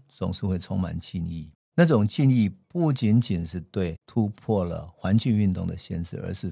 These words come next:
打开了一个走向新的历史时代的开端，而那个就是最淳朴的鹿港小镇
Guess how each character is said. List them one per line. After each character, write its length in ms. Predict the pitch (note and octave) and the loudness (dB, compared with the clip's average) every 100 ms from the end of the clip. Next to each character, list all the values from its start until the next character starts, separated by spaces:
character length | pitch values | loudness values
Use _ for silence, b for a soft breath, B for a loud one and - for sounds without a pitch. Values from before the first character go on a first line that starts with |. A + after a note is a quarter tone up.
| - | -8
打 180 | F#2+ E2 - | -8 -6 -6
开 200 | G2 F#2+ | -6 -6
了 100 | F2 | -6
一 100 | F2+ | -10
个 140 | F2+ | -12
走 200 | - F2+ | -8 -8
向 300 | - G2+ F#2 | -6 -6 -6
新 380 | - - E3 D#3 | -6 0 4 4
的 120 | A2 | 2
历 220 | G2 A#2+ | 0 0
史 220 | F#2+ - | 0 -6
时 240 | - - E2+ | -6 -6 -6
代 240 | - E2+ | -6 -6
的 120 | E2+ - | -8 -14
开 180 | - E2 | -10 -10
端， 260 | - D#2 E2 _ _ _ | -8 -10 -10 _ _ _
而 220 | G2 F#2+ - | -4 -2 2
那 160 | B2 A#2 | 4 4
个 80 | F2+ | 2
就 140 | F#2+ | -4
是 100 | F2+ | -8
最 320 | - B2+ A2 | -4 0 0
淳 340 | F2+ - E2+ G2 | -2 -6 -4 -4
朴 200 | - D#2+ | -6 -16
的 140 | - - _ _ _ _ | -18 -20 _ _ _ _
鹿 160 | A2+ F2+ | 0 0
港 260 | E2 E2+ | -4 -8
小 220 | - D2 | -8 -8
镇 280 | - F#2+ D#2+ | -8 -8 -8